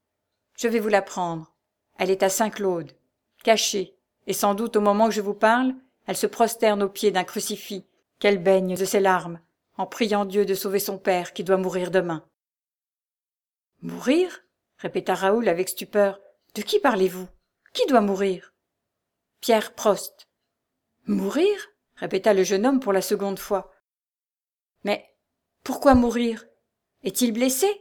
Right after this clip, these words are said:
Est-il si dangereusement malade qu'on désespère de le sauver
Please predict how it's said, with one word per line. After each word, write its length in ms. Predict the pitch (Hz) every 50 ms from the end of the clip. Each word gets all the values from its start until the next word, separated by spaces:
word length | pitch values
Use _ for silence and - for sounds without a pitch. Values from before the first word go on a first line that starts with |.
| _ _ _ _ _ _ _ _ _ _ _ _ -
Est-il 340 | 185 180 - - 262 247 220
si 160 | - - 185
dangereusement 680 | 170 - 208 233 254 247 269 247 233 220 208 226 220
malade 380 | 208 196 196 214 262 302 311 254
qu'on 140 | - 233 202
désespère 540 | 185 202 190 208 208 208 - - 247 247 214
de 80 | 220
le 100 | 208 202
sauver 420 | 202 - 226 214 202 262 294 294